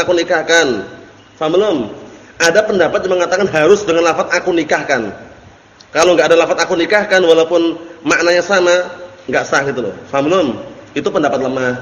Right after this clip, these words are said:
Pendapat yang rajih, walaupun tidak dengan lafadz "aku nikahkan kamu", tapi dengan lafadz-lafadz yang lain yang maknanya sama, itu sah. Mohon salah ya. Nah, barakallahu fikum, seperti itu. Naam.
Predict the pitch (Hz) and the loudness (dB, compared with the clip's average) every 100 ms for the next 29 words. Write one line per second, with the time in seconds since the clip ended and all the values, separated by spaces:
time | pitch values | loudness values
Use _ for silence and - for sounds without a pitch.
0 | - - - - - 143 143 139 139 147 | -14 -20 -20 -18 -6 -2 0 0 0 0
1 | 139 147 180 - - - - - 127 147 | 0 0 -2 -4 -12 -18 -20 -4 0 2
2 | 160 185 165 147 - - - - - 196 | 2 0 0 -2 -6 -18 -20 -20 -10 -2
3 | 175 160 160 147 151 143 156 - 147 165 | -2 2 0 2 2 2 0 0 -2 0
4 | 156 - - 151 143 143 139 147 165 143 | 0 0 0 0 2 2 2 0 -2 -2
5 | 143 170 147 147 147 160 139 147 170 160 | -2 -2 0 0 0 -2 0 2 0 0
6 | 160 143 147 151 156 156 170 160 170 160 | 0 0 2 2 2 0 0 2 2 2
7 | 180 170 160 160 160 - 120 104 - - | 2 2 2 0 -4 -2 -2 -4 -14 -20
8 | - - - 131 156 165 190 185 185 240 | -20 -20 -8 -2 0 2 2 4 2 0
9 | - - - 139 135 135 139 131 123 147 | -10 -14 -4 0 0 0 0 0 -2 -4
10 | 139 135 143 127 113 95 - 123 113 101 | -4 -2 -2 -2 -4 -8 -6 -2 -2 -4